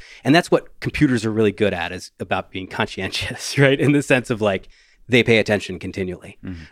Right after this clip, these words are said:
Speaker 1: right? And, and, and how I was describing those, those long haul segments where the driver, you know, just keeps out of the, the situations that could become problematic.
Speaker 2: Right.
Speaker 1: And just, they don't look at their phone.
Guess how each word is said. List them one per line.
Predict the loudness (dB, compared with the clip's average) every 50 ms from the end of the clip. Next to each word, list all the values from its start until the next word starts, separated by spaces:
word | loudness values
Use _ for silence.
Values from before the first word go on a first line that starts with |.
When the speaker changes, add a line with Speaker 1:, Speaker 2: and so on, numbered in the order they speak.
| -2
Speaker 1:
right? | 2 2 2 4
And, | 2 0 2 2
and, | 2 2 2 4
and | 2 2 2
how | 2 2 2 2
I | 2
was | 0 0 -4 -8
describing | -10 -6 0 2 4 4 4 2 0 -2 -2 0
those, | 0 0 0 0 -2 -8 -12 _
those | -2 0 0 0 -2 -2
long | -2 0 2 2 0
haul | 0 -2 -2 -2 -2
segments | -2 -2 0 0 2 2 0 -4 -4 -4
where | -6 -4
the | -4
driver, | -2 0 2 2 2 2 2 0 -2 -2 -6 _ _ _ _ _ -20 _ _ 2
you | 4 4
know, | 4 4
just | 2 2 0 0 0 -2 -12 -18 _ _ _ _ _ -18
keeps | -4 0 2 2 2 0 -2 0
out | 2 4 4 4 4
of | 4 2 0 -2 -4 -10 -18 _ _ -6
the, | 0 2 4 4 4 2 0
the | -2 -2
situations | 0 -2 -2 0 0 2 4 2 2 0 -4 -6 -4
that | -4 -4 -4 -4
could | -2 2 2 2 2 2
become | -2 -2 -2 -2 -2 -4 -4 -4
problematic. | -4 -2 -2 -2 -2 -2 -4 -6 -6 -6 -6 -6 -6 -8 -10 -14 -18 -20 -18
Speaker 2:
Right. | -16 -14 -14 -16 -18 -20 -18 _ -2
Speaker 1:
And | 0 0 0 2
just, | 2 2 2 2 0 -4 -2 0
they | 0 2
don't | 4 4 4 4 2 -2
look | -6 -10 -10
at | -10
their | -12 -12
phone. | -14 -14 -16 -18 -18 -20